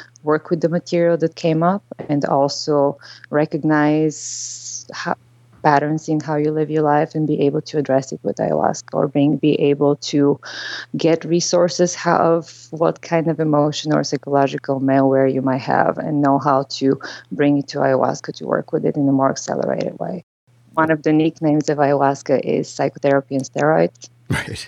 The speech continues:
Speaker 1: So <laughs> my joke is a combined psychotherapy with the thing with the steroids. So together they can accelerate healing a lot.
Speaker 2: Wow.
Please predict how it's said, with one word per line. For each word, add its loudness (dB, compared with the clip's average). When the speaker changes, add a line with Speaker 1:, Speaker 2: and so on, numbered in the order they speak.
Speaker 1:
So 0
<laughs> 2
my 4
joke 2
is -18
a -2
combined -2
psychotherapy -2
with 0
the -8
thing -2
with -4
the -8
steroids. 0
So -4
together -4
they -8
can -10
accelerate -4
healing -10
a -4
lot. 2
Speaker 2:
Wow. -4